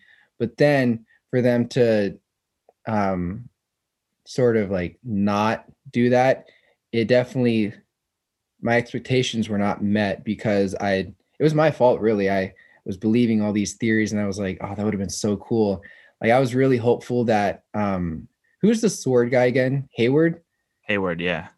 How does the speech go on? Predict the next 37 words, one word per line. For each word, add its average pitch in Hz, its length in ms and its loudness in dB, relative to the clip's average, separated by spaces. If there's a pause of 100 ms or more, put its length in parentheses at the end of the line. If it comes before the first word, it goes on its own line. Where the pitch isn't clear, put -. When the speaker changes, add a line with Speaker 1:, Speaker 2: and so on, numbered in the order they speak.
(160)
Speaker 1:
Yeah, 127 180 4
I 117 60 2
thought 139 220 2
that 139 120 2
he 127 220 0
was 123 200 0
gonna 113 180 0
be 107 120 0
Ultron 110 720 0
'cause 104 240 -4
in 98 60 -2
Speaker 2:
That 98 60 2
would 98 80 0
Speaker 1:
the 98 60 -2
Speaker 2:
have 95 40 -2
been 107 80 -2
Speaker 1:
comic, 110 200 -4
Speaker 2:
epic. - 180 -10 (400)
Speaker 1:
he 120 100 2
melted 113 600 2
into, 104 680 0 (220)
like, 104 140 -10
an 101 80 0
old 104 260 -2
man 101 380 0
or 98 140 -2
whatever. 98 520 -4 (560)
Um, 98 560 -2 (340)
I'm 104 140 -2
like, 98 200 0
"Oh, 101 200 0
that 107 100 2
would 113 100 2
have 110 120 0
been 95 100 -4
cool," 139 160 -2
because, 117 760 2